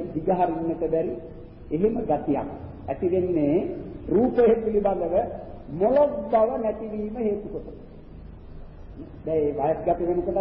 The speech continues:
ඒ තත්ත්වය ඇති වෙනවනේ. ඒ මොකද ඒ, ඒ රූප, ඒ මෘදු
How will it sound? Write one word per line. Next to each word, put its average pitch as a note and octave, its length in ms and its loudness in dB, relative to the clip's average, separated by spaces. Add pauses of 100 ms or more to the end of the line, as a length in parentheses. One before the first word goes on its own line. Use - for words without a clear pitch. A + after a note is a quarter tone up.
ඒ G3 140 -2
තත්ත්වය G3 300 0
ඇති G3 220 2
වෙනවනේ. A3+ 300 -2 (640)
ඒ F3 120 2
මොකද A3+ 260 4
ඒ, B3 200 8 (100)
ඒ B3 180 6
රූප, B3+ 340 -2 (580)
ඒ G3 160 0
මෘදු A3+ 300 -2